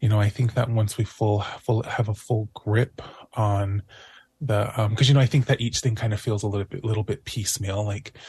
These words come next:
legislation here, supporting families there, advocating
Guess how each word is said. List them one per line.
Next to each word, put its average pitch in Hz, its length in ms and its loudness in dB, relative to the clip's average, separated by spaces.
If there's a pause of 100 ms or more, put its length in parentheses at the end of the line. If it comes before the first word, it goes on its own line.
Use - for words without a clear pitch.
(200)
legislation 110 680 -2
here, 98 420 -4
supporting 104 580 -2
families 98 560 -4
there, 101 560 -2 (380)
advocating 104 920 -2